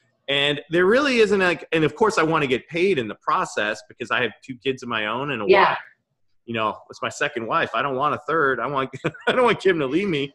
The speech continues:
Speaker 2: That shit gets expensive.
Speaker 1: <laughs> So, uh, you know, I,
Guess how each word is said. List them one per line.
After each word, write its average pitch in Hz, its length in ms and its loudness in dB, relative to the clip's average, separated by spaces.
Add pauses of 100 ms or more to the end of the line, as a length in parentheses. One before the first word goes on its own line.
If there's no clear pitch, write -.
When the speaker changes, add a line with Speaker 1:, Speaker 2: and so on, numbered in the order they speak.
(100)
Speaker 2:
That 247 240 8 (140)
shit 311 240 2
gets 269 240 -2
expensive. - 840 0
Speaker 1:
<laughs> 262 1400 2
So, 190 380 2
uh, 165 340 2 (800)
you 175 140 -6
know, 170 260 0
I, 135 140 -8